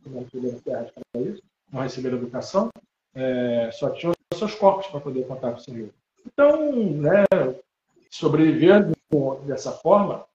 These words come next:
é muito difícil, né? Então, é, essa é uma reflexão que eu trago. Outra coisa que eu, que eu, que eu, eu falo muito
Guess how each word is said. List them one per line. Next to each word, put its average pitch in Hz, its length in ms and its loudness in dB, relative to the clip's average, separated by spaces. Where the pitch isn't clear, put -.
é 220 80 0
muito 190 240 6
difícil, - 180 -12
né? 139 160 -12
Então, 185 300 6
é, 156 500 10
essa 175 240 6
é - 20 8
uma 214 140 6
reflexão 196 460 0
que 196 100 -2
eu 226 40 -4
trago. - 300 6
Outra 302 340 0
coisa 196 260 6
que - 80 2
eu, 151 220 4
que - 80 -6
eu, 147 160 2
que 147 60 -6
eu, 127 300 0
eu - 360 -8
falo 185 360 4
muito 156 500 0